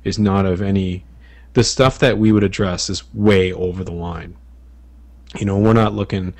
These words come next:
people's opinions about stuff, I mean, you're welcome to, <laughs> we, we had a student tweeting from Senate,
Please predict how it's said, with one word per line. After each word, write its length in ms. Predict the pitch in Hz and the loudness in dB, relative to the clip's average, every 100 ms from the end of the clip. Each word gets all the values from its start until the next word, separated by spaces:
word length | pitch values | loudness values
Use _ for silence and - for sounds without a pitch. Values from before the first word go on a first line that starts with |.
| - - - | -18 -20 -8
people's 300 | - 143 113 | -2 0 2
opinions 560 | 104 - 110 110 110 110 | 0 -2 0 4 4 4
about 280 | 113 110 | 4 2
stuff, 360 | - - 113 110 | 0 0 0 0
I 40 | |
mean, 340 | 107 95 95 110 | -4 -4 -4 -6
you're 180 | 110 165 | -4 -4
welcome 360 | 107 110 110 104 | -2 -2 -2 -6
to, 60 | - - - | -6 -20 -12
<laughs> 140 | 120 - | -6 2
we, 260 | 139 117 120 - | 4 2 -2 2
we 80 | |
had 80 | 139 | 4
a 60 | 123 | 4
student 480 | - 117 107 95 - | 2 2 2 2 0
tweeting 280 | 113 110 | 2 2
from 160 | 101 87 | 0 -6
Senate, 380 | - 110 98 | -4 -2 -4